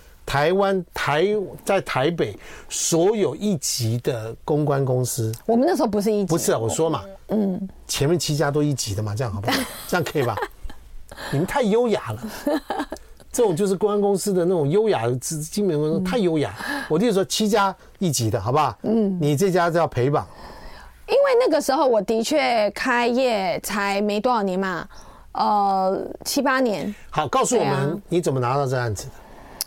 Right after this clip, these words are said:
Speaker 1: 既然是陪绑，而且你在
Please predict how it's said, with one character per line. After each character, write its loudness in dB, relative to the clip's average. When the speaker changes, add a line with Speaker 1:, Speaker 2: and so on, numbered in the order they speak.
Speaker 1:
既 2
然 4
是 0
陪 2
绑， -2
而 -2
且 2
你 2
在 2